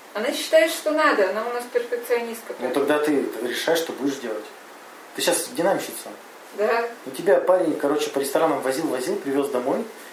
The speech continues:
Speaker 2: снимает штаны, а ты такая: "Ну, я не знаю, я ещё не решила".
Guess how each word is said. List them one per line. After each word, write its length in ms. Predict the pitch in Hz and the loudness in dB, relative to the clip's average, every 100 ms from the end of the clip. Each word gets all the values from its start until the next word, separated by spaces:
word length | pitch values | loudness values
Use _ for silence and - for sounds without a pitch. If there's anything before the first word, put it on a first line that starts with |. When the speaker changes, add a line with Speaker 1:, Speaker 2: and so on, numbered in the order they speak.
| - - | -14 -4
Speaker 2:
снимает 240 | 143 139 | -2 0
штаны, 320 | 139 127 151 247 | -2 -2 -2 -2
а 40 | |
ты 80 | 165 | -2
такая: 360 | 151 - 131 - - - - - - - - - - - - - - - - | -2 0 0 -2 -12 -18 -18 -18 -20 -20 -18 -18 -18 -20 -20 -20 -18 -18 -6
"Ну, 160 | 151 | 0
я 140 | 185 180 | 2 4
не 40 | |
знаю, 340 | - 208 311 247 | 2 4 6 6
я 40 | 202 | 6
ещё 200 | 196 190 | 4 0
не 100 | 180 | 0
решила". 480 | 175 - 165 139 | 0 0 2 2